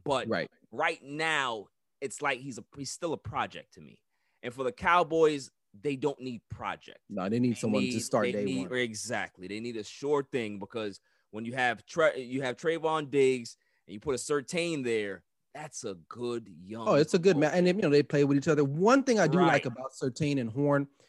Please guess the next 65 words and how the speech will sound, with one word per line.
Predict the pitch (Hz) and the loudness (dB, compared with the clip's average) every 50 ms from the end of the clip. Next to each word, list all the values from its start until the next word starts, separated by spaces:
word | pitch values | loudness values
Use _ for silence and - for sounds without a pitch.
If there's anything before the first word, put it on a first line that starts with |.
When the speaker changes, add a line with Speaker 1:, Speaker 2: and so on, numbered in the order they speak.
| _ _ _ | _ _ _
Speaker 2:
they | - 139 | 0 2
both | 131 156 175 165 | 4 6 4 6
have | 165 165 127 117 | 4 2 2 0
the | 113 107 | -2 -4
pedigree. | - 139 123 113 107 92 101 92 85 - _ _ - | -2 0 0 0 -2 -4 -6 -10 -12 -14 _ _ -14
You | - | -10
know, | 110 107 101 | -8 -6 -2
both | 123 131 147 156 - | 2 2 2 2 2
of | 143 | 0
Speaker 1:
Yes. | 127 | -2
Speaker 2:
their | 135 - _ - | -2 -4 _ -2
dads | 135 143 135 127 - 131 | 0 0 0 0 -2 -4
played | - 143 131 123 | -4 -4 -2 -2
in | 123 117 | -2 -4
the | 117 117 | -4 -4
N | 117 110 104 | -6 -6 -8
F | 98 - - | -8 -8 -6
L. | 107 90 82 80 - | -6 -6 -6 -8 -10
I | - | -10
mean, | 104 107 120 | -6 -4 -2
Speaker 1:
Yeah. | 117 107 143 | -2 0 0
Speaker 2:
Horn's, | 143 143 139 135 135 131 127 - - _ _ _ _ - | 0 0 0 0 -2 -4 -6 -10 -18 _ _ _ _ 2
Joe | 139 147 143 | 4 4 6
Horn | 131 156 151 139 127 | 4 4 2 2 2
is | 120 110 98 | 0 -2 -4
J | 104 131 131 | -2 0 0
C | 123 - 147 135 | 0 0 -4 -4
Horn's | 123 135 123 120 113 104 | -4 -4 -4 -4 -2 0
dad. | 127 123 120 117 | 0 2 4 4
Speaker 1:
Right, | 117 117 110 - - _ _ _ | 2 2 0 -4 -12 _ _ _
right. | 101 104 | -4 -2
Speaker 2:
Obviously, | 147 147 147 151 | -2 0 2 2
he | 160 160 | 2 4
played | - 170 156 139 | 4 4 6 6
wide | 147 143 139 120 | 6 6 6 4
receiver, | 117 107 - 170 139 127 117 | 2 0 0 0 2 2 0
but | 117 123 120 107 - _ _ _ _ _ _ _ _ | -2 -2 -4 -4 -6 _ _ _ _ _ _ _ _
I'm | 143 147 147 | -4 0 4
pretty | 190 180 170 | 4 6 6
sure | 160 - 175 147 | 6 4 2 2
he | 123 147 143 | 2 2 0
schooled | - - - 160 143 135 | 0 0 0 2 2 2
his | 120 113 - | 0 -2 -2
son | - 135 117 110 | 0 -2 0 -2
up | 107 101 - _ | -4 -6 -8 _
on, | 95 101 107 104 92 78 | -8 -8 -8 -8 -8 -10
on | 110 120 156 | -10 -8 -8
game. | - 120 101 87 85 - _ _ _ - | -6 -8 -8 -8 -12 -18 _ _ _ 2
You | 135 | 4
Speaker 1:
Which, | 170 131 | 4 4
Speaker 2:
know | 127 | 4
what | |
I | 123 | 4
mean? | 127 - | 2 2
Speaker 1:
which, | 165 - - - | 0 0 -2 -4
and, | 151 147 147 131 | -2 -2 0 0
and | 143 139 135 | -2 -4 -4
the | 117 | -4
thing | - 151 156 156 | -2 -4 -4 -2
is, | 165 175 180 160 131 113 95 - _ _ _ _ _ _ _ - | -2 -2 -2 -2 -4 -6 -8 -14 _ _ _ _ _ _ _ -12
having | - 156 156 160 156 143 147 139 | -4 0 2 2 2 0 -2 -2
a | 131 123 | -2 -2
wide | 120 127 135 139 139 123 | 0 2 2 2 2 0
receiver | 120 123 - - 143 135 117 101 101 | -2 -6 -8 -6 -6 -6 -6 -8 -12
father, | - - - - 160 156 165 160 139 110 107 98 95 - | -16 -18 -8 -2 0 2 4 2 2 0 -2 -4 -6 -6